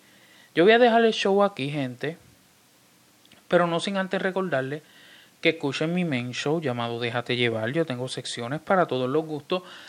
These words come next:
Y por favor compartan este mi main show, déjenle una valoración, un comentario. Y nada, gente, cuídense un montón.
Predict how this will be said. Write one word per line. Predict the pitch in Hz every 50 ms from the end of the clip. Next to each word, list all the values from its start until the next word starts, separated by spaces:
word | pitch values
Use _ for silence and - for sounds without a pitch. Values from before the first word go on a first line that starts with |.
| - - _ _
Y | - 156 190 214 226 226 214 208 208 208 190 -
por | - 156 151 151
favor | - 175 156 147 143 143 143 -
compartan | - 180 175 165 170 - 131 131 127 127 - 156 151 139
este | 123 123 123 - - 170
mi | 165 156 139
main | 127 120 117 123 131
show, | - - - - 117 110 113 113 123 147
déjenle | 151 156 135 131 127 123 123 127
una | 123 123 120 120 117
valoración, | 117 117 117 120 117 117 113 113 - - - 110 110 110 117 135 151
un | 156 139 120
comentario. | - - 131 123 127 127 123 123 123 - 117 113 113 113 113 117 139 175 208 220 - - - - - - - - - - - - _
Y | - - 156 160
nada, | 151 151 170 185 214 214
gente, | 202 196 196 190 - 214 214
cuídense | - 165 160 165 185 190 185 - - - 202 190 180 - -
un | 160 160 175 185 196 202 196 196
montón. | 196 202 202 202 196 - _ - 127 127 127 127 135 156 175